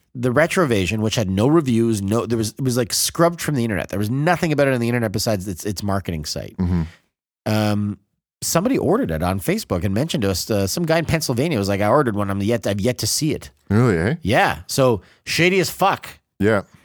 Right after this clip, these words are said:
Speaker 1: Now, what I do know is I, I, I legitimately did do a bit of digging around.
Speaker 2: Okay.
Speaker 1: Okay. And I determined
Speaker 2: Mm-hmm.
Speaker 1: that this is a legitimate company, but they're, they're in South Asia.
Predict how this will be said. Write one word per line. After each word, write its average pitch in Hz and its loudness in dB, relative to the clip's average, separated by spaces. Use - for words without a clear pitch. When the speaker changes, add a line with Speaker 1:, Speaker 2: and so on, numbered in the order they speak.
Speaker 1:
Now, 151 4
what 170 6
I 151 6
do 190 2
know 151 6
is 131 2
I, 127 4
I, 120 -2
I 117 2
legitimately 151 2
did 123 -2
do 98 2
a 110 -2
bit 104 0
of 95 -2
digging 95 0
around. 57 -6
Speaker 2:
Okay. 87 -2
Speaker 1:
Okay. 80 -4
And 98 -2
I 101 -2
determined 104 -4
Speaker 2:
Mm-hmm. 92 0
Speaker 1:
that 95 -2
this 113 -2
is 104 0
a 101 -2
legitimate 113 -2
company, 87 -4
but 92 -4
they're, 104 0
they're 104 -4
in 113 -4
South 101 -2
Asia. 85 -6